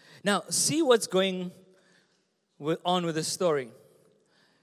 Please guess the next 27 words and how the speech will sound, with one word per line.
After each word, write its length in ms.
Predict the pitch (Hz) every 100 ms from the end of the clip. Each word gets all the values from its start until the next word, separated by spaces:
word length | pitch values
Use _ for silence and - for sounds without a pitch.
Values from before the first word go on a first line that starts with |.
| _ _
As 120 | 165 156
I'm 140 | 233
speaking 300 | 247 247 247
to 120 | 226
you 160 | 220 220
now, 360 | 208 202 175 - _ _ _ _ -
Champ 380 | - 226 214 -
is 140 | 185
an 100 | 175
advisor 800 | 170 151 156 196 180 151 135 143 147 - - _ _ _ _
to 100 | -
call 180 | 156 175
the 80 | 151
unions, 680 | 151 190 180 131 - - - _ - -
to 160 | 139
mining 320 | 123 160 185
communities, 640 | 180 190 170 175 165 180 165
to, 240 | - 135 131 _ _ _ _
um, 360 | 143 131 123 123 _ _ _ _ _ _ -
um, 480 | - 139 135 135 131 - -
uh, 320 | 139 139 131
what 200 | 135 156
do 60 |
you 60 | 170
call 180 | 175 165
the 80 | 147
unions? 680 | 170 196 156 127 - -